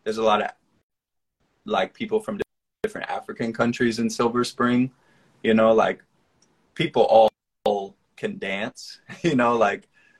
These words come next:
so that it was really refreshing, like, when I went back out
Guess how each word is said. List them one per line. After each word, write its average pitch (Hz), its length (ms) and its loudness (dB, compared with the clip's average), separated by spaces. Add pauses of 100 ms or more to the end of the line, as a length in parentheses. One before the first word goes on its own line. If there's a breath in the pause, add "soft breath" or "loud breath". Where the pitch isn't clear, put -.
so 113 220 0
that 107 220 2
it 117 100 -4
was 123 240 -8
really 123 260 -8
refreshing, 107 640 -6
like, 92 240 -8
when 101 160 -10
I 95 60 -8
went 98 280 -8
back 98 400 -6
out 101 360 0